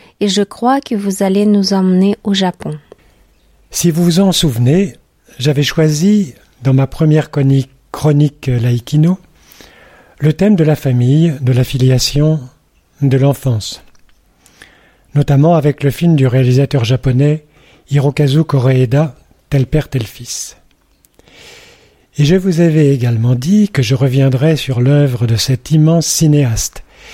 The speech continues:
Speaker 2: Eh bien, nous y voilà. Aujourd'hui,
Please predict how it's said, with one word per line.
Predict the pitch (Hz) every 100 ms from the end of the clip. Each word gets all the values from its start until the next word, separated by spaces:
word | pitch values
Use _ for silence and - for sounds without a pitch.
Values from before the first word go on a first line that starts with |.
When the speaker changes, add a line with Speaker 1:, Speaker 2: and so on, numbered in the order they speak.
| - - 156
Speaker 2:
Eh |
bien, | 147 190
nous | 180 165
y |
voilà. | 180 160 131 127 _ _ _ _ _ _ _ _ _ _ _ _ _ _
Aujourd'hui, | 147 143 147 170 220 196